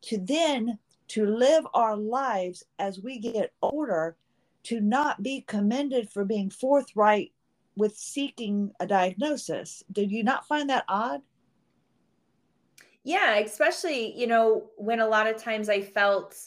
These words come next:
Speaker 2: like I wanted to be a partner with them. You know, I wasn't coming in blaming, I wasn't coming in expecting everybody to have answers, and I wanted to be a team player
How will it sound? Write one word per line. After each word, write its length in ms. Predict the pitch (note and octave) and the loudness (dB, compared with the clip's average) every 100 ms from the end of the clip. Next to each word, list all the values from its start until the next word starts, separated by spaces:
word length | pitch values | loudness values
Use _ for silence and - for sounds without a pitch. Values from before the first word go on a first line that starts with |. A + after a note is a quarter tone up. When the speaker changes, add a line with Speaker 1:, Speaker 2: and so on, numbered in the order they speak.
| _ _ | _ _
Speaker 2:
like 320 | G#3+ G3+ F#3+ - | -2 0 -2 -4
I 480 | F3 F#3+ F#3+ G3 F#3 F#3 | 0 0 0 0 -2 -4
wanted 320 | F#3 G3 G3 | -2 -2 -2
to 80 | F#3+ | -8
be 680 | F3+ F#3+ F#3+ F#3+ F#3 F#3 F#3 _ - | -8 -6 -4 -2 -2 -4 -10 _ -16
a 40 | |
partner 440 | - A3 D4+ C#4 F#3+ | -4 0 0 0 -2
with 200 | E3 - | -2 -4
them. 440 | D3+ - F3+ F#3 | -4 -6 -12 -12
You 120 | G#3 | -4
know, 80 | G#3 | 0
I 100 | G3+ | 2
wasn't 280 | G#3 G#3+ G#3 | 2 0 -2
coming 260 | G#3+ G#3+ G#3 | -6 -6 -6
in 180 | G#3 | -6
blaming, 560 | F#3+ G3 G3 G3 G3 G3 | -4 -4 -4 -4 -4 -4
I 60 | F#3 | -2
wasn't 260 | F#3 F3+ | -2 -4
coming 380 | - G3+ G3 G3 | -10 -8 -6 -4
in 340 | F#3+ F#3+ F#3+ F#3 - - - | -2 -2 -4 -12 -20 -20 -8
expecting 600 | G#3 - G#3+ G3+ G#3+ G#3 | -6 -2 0 0 0 -2
everybody 440 | G3 G3+ F#3+ F#3 F#3 | 0 0 0 2 0
to 80 | F3+ | 0
have 260 | F#3+ F3+ | 0 0
answers, 840 | F3 G3+ A3+ F3 E3+ E3+ E3+ - - | 0 -2 -2 -4 -2 -4 -8 -12 -10
and 160 | - F3+ | -4 -2
I 80 | F#3 | 0
wanted 380 | F3+ F#3 F#3 F3+ | 0 -2 -4 -6
to 80 | |
be 160 | F#3 F#3 | -4 -4
a 80 | E3+ | -4
team 300 | - F#3+ E3 | -8 -10 -8
player 540 | E3 F#3+ G3 F#3 E3+ | -4 0 2 2 0